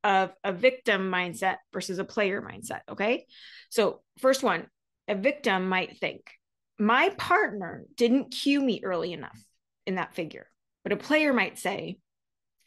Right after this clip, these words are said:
"You know what? It's my job to know my routine. It's my job to know what's coming next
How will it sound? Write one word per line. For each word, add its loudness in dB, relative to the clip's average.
"You 2
know 4
what? 4
It's -4
my 4
job 0
to -2
know 0
my 0
routine. -8
It's -12
my 0
job -2
to -6
know -4
what's -8
coming -2
next -6